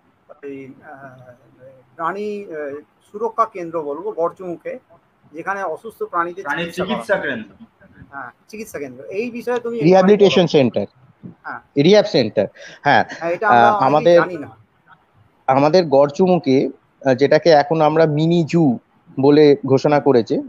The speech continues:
Speaker 3: জু অথরিটি ওটাকে নিয়ে নিয়েছে। তো সেখানে, আহ, আমাদের এই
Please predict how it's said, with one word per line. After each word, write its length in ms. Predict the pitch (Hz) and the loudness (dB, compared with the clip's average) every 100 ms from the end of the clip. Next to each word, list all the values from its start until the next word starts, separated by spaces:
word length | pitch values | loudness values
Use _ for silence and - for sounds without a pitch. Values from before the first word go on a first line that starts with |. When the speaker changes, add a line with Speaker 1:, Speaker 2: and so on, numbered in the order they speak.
| - | -12
Speaker 3:
জু 140 | 127 147 | 0 2
অথরিটি 460 | 135 151 143 131 | 4 4 4 4
ওটাকে 360 | 143 120 135 143 | 2 2 2 2
নিয়ে 220 | 127 127 | 2 2
নিয়েছে। 340 | 123 113 104 294 - _ _ _ - | 2 0 -2 -8 -10 _ _ _ -14
তো 60 | |
সেখানে, 600 | 123 143 147 165 185 196 - _ _ - | -2 0 2 2 4 2 -4 _ _ -6
আহ, 220 | 139 135 | -4 0
আমাদের 340 | 127 143 170 | 2 4 4
এই 220 | 165 160 | 4 0